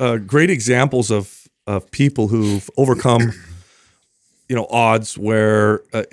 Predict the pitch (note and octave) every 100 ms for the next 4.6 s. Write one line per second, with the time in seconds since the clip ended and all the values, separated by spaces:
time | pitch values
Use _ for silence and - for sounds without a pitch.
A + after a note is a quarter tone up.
0 | - - A2 C3+ C3 D3+ B2+ C#3 D3+ D#3
1 | C#3 - B2 A2+ G#2 G#2+ A2 A2 G#2+ -
2 | A2 - G#2 - G#2+ A2+ A2+ A#2+ A2 -
3 | A2 A2+ - F#2 F2+ G#2 G2 - A2 -
4 | G#2+ - A2+ - G#2+ G#2+